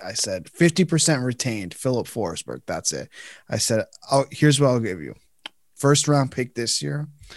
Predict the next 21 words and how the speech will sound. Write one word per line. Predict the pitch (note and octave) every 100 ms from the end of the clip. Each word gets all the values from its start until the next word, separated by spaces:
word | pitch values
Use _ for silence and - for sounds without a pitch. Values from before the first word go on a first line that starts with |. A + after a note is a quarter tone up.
| - - _ -
I'll | B2
give | C3 C3
you | B2+
a |
s-, | A#2 - -
conditional | C3+ B2+ D#3 - D#3+
second | - D3 D3 C3
round | A#2+ A#2+
pick | - A#2 A2
next | F#2 - -
year. | D#2
If | -
we | G2+
make | A#2 C3
the | C3+
cup | - A2+
final, | - C3 D3 D3+ D3 - - - - _ _ _ _ _
here's, | - E3+ -
have | D#3 D#3
another | D#3+ D#3 D3+
first. | - C#3 F#2 -